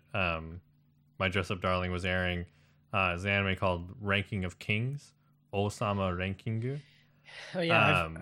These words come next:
Speaker 2: I see this on Twitter and people talking about it.
Speaker 1: Yeah, it's, it's very popular, and, and rightfully so. Um, it's also, it's another,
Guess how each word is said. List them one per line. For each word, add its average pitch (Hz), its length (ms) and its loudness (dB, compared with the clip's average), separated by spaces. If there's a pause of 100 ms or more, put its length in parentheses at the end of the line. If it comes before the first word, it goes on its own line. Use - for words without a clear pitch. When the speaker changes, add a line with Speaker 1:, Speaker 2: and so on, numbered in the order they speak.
(120)
Speaker 2:
I 139 80 -4
see 170 200 0
this 156 140 0
on 135 120 -2
Twitter 135 300 -2
and 120 120 -2
people 117 380 -6 (320)
talking 113 220 -10
about 104 200 -8
it. 101 140 -12 (300)
Speaker 1:
Yeah, 101 360 4 (240)
it's, 156 340 0
it's 180 200 4
very 196 240 4
popular, 123 500 2
and, 131 260 2
and 143 160 4
rightfully 160 420 4
so. 101 380 2 (460)
Um, 104 560 2 (120)
it's 120 140 0
also, 123 640 6
it's 117 160 -4
another, 110 460 4